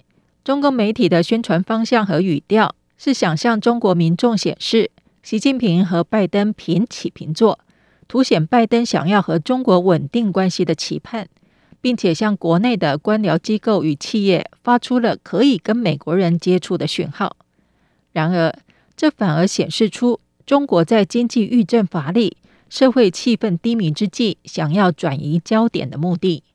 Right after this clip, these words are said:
新加坡拉惹勒南国际关系学院专家李明江认为，这反映了中国领导人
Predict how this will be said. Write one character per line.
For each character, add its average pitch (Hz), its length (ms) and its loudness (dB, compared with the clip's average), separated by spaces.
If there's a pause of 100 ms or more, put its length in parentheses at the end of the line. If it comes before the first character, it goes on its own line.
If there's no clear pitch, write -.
(440)
新 254 200 -6
加 254 160 2
坡 247 280 2
拉 240 180 2
惹 180 160 0
勒 208 220 2
南 180 240 2
国 175 180 2
际 208 140 -2
关 202 240 0
系 226 120 -2
学 170 220 -2
院 185 240 0
专 214 240 0
家 220 240 2
李 165 160 0
明 147 240 0
江 220 240 0
认 208 160 0
为， 151 320 -2 (560)
这 285 140 4
反 180 240 -2
映 240 160 0
了 190 120 4
中 247 220 0
国 220 140 4
领 180 200 4
导 170 160 2
人 156 240 2